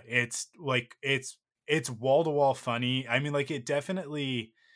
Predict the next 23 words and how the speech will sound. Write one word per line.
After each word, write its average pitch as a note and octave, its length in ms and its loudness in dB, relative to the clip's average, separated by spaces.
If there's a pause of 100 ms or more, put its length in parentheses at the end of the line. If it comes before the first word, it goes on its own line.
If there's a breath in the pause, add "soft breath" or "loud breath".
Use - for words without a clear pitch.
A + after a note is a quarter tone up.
(280 soft breath)
it D#3 200 0
definitely F3 540 0
gets B2+ 300 -2
a C3 40 -4
little A2+ 340 -4
bit, G#2 360 -2 (100)
a B2 100 -4
little A2 300 -6
bit, G2+ 320 -8 (140)
um, G2+ 400 -8
on A2 220 -4
the G#2+ 80 -4
nose G2+ 440 -10
towards G#2 340 -10
the G#2 140 -4
end G2+ 140 -4
of G2 80 -12
the F#2+ 60 -16
movie, G2+ 340 -10
but G2 400 -10
it, A2 200 -10 (100)
it's A2 300 -12
actually, G2 460 -10